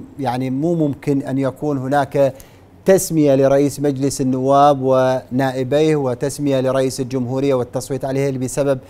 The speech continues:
لا وجود لحد هذه اللحظة ولحد هذه الساعة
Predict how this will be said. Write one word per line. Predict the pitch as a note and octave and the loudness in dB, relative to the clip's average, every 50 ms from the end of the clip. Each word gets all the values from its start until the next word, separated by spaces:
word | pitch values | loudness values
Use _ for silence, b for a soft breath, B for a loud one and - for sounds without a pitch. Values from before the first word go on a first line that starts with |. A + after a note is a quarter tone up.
| B B B B B B | B B B B B B
لا | B2 C3+ D3 | 2 4 6
وجود | D#3 D#3 D3+ C#3 C3 D3+ D3+ C#3+ C3 C#3+ C#3 C3+ C3 B B B B B B | 6 6 4 2 0 0 -2 2 2 4 2 2 0 B B B B B B
لحد | D3 D#3 - - F#3 D#3+ C#3+ | -6 -4 0 2 0 2 4
هذه | D#3+ F#3 F#3 D#3 D3 D3 | 4 4 4 4 2 0
اللحظة | C#3+ C3 C#3 B2+ - C#3 C3+ | 2 0 0 -2 0 -2 0
ولحد | C#3 C#3+ D3+ - - F3+ C#3 | 0 0 0 2 0 0 2
هذه | D3+ F3 F#3 E3+ D#3+ D3+ | 4 2 2 2 2 -2
الساعة | D#3 C3+ - - F3+ F3 E3+ D#3+ F3+ F#3 G3 G3 | -4 -4 -2 2 4 4 4 4 4 2 2 2